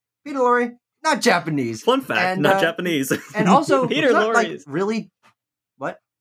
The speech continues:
Speaker 3: He's German. <laughs>
Speaker 1: Yeah, but, you
Speaker 2: Yeah.
Speaker 1: know, that doesn't matter, right?
Speaker 2: Doesn't
Speaker 1: Proper racial
Speaker 2: matter.
Speaker 1: casting? No.
Speaker 3: No,
Speaker 1: Uh,
Speaker 3: no,
Speaker 1: but he
Speaker 3: no.
Speaker 1: also is not doing, like, he's not really doing a stereotypical Japanese accent. He's doing his normal Peter Lorre voice,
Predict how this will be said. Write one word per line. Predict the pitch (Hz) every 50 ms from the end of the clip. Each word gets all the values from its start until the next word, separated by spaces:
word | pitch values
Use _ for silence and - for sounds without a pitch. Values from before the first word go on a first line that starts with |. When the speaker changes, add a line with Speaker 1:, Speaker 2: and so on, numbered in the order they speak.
| _ _ _ _ _
Speaker 3:
He's | - 160 - -
German. | - - 220 240 285 302 269 165 113 107 113 127 123 -
<laughs> | - - _ _ _ _ _ _ _ _ _ _ _ _ _ -
Speaker 1:
Yeah, | 392 320 220 - _ _ _ _ _ -
but, | 247 240
you | - 285
Speaker 2:
Yeah. |
Speaker 1:
know, | 269 269 269 262 254 -
that | 277 277 277
doesn't | 294 302 269 294 269
matter, | 269 240 180 139 123 147
right? | 180 196 202 202 -
Speaker 2:
Doesn't | 233 247 - 269
Speaker 1:
Proper | 233 - -
racial | - -
Speaker 2:
matter. | 214 226
Speaker 1:
casting? | 233 226 226 226 - 285 269 - - _ _ _ -
No. | 202 202 - _ -
Speaker 3:
No, | 170 190 180 139 - -
Speaker 1:
Uh, | 190 190 180
Speaker 3:
no, | 185
Speaker 1:
but | 214 226
he |
Speaker 3:
no. | 254 285
Speaker 1:
also | 302 - 294
is | 254 220 175
not | 180 185 190 190 170 131
doing, | 160 151 160 170 165
like, | 156 139 - - _ _ _ _ _ _ _ _ _
he's | - 202
not | 208 403 440
really | 359 269 262 269
doing | 170 - 143 135 147 175 190
a | 175
stereotypical | 165 - - 175 165 160 - - 151 143 135
Japanese | 131 139 139 143 147 120 - -
accent. | 101 117 135 - 214 214 208 - _ _ _
He's | - 208 208
doing | 240 254 254
his | 233 180 143
normal | 156 160 185 185
Peter | 185 - 185 160
Lorre | 135 113 113 127 143 156 156
voice, | 165 185 196 196 196 -